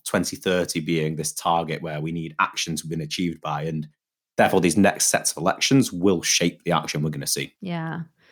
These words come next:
Speaker 2: What I also really took away, um, from listening to Polly was this sense that system change, you know, which we all talk about all the time,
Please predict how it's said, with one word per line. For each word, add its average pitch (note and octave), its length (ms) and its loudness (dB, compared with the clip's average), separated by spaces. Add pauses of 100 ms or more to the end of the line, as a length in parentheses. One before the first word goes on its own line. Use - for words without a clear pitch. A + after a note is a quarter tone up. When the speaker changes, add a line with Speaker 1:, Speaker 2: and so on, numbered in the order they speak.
(380)
Speaker 2:
What C#4 180 4
I C#4+ 100 6
also D4+ 260 2
really G#3+ 240 6
took F#3+ 220 -4
away, F3 500 2
um, F3+ 220 -2
from F3 160 0
listening F#3 320 0
to - 140 -12
Polly E3+ 280 0
was F3 240 -2
this F3+ 160 -2
sense - 520 -2
that - 180 -8
system G3 460 0
change, E3 500 0
you F#3+ 40 0
know, E3+ 120 2
which - 180 -6
we F#3 140 0
all F#3+ 100 0
talk F#3 260 -2
about E3+ 300 4
all F#3 140 0
the F3+ 80 2
time, F3+ 440 4